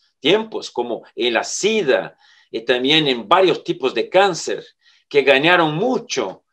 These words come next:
en su, eh, expectativa, ¿no? Eh, que pasan de un manejo muy limitado para enfermedades fatales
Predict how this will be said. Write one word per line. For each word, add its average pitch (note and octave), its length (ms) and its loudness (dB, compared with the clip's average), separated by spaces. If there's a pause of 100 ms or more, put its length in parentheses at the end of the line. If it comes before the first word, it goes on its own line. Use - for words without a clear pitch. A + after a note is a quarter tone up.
(220)
en A#2+ 200 -8
su, - 540 -8 (260)
eh, B2+ 220 4
expectativa, C3+ 920 0
¿no? E3 420 -2 (380)
Eh, B2 500 2
que C#3+ 120 2
pasan F3+ 500 4
de D3 140 4
un C#3+ 200 0
manejo F3 460 4
muy G3+ 180 0
limitado E3+ 840 4 (260)
para D#3 180 2
enfermedades D3+ 880 0
fatales F#3 840 4